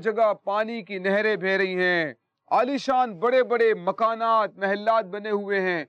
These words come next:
اب وہ مختلف جگہوں کو، مکانات کو دیکھ رہی ہے تو اس کے اوپر اس کے مالک کا نام لکھا ہوا ہے جس نے اس مکان میں رہنا ہے، اور وہ خوشی سے ان مکانات کو دیکھتے ہوئے حیرت سے جا رہی ہے،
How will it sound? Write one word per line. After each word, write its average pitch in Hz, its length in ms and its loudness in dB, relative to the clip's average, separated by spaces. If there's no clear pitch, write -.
اب 226 220 0
وہ 294 80 0
مختلف 269 480 -2
جگہوں 247 320 0
کو، 254 200 2
مکانات 220 560 -2
کو 240 80 -8
دیکھ 226 240 -4
رہی 226 240 -2
ہے 175 60 -6
تو 247 180 2
اس 247 140 -8
کے 277 100 -2
اوپر 262 300 0
اس 262 140 -6
کے 262 140 -4
مالک 214 380 -2
کا 247 100 -2
نام 202 240 -2
لکھا 151 200 -4
ہوا 113 200 -8
ہے - 60 -18
جس 170 240 -8
نے 254 80 0
اس 220 120 -2
مکان 214 360 0
میں 220 120 -8
رہنا 185 300 0
ہے، - 60 -8
اور 190 120 -2
وہ 277 140 0
خوشی 262 400 -2
سے 240 260 0
ان 254 200 -2
مکانات 208 600 0
کو 254 120 -8
دیکھتے 196 380 0
ہوئے 247 280 0
حیرت 202 320 0
سے 247 180 -6
جا 175 240 2
رہی 214 260 -2
ہے، 208 100 -2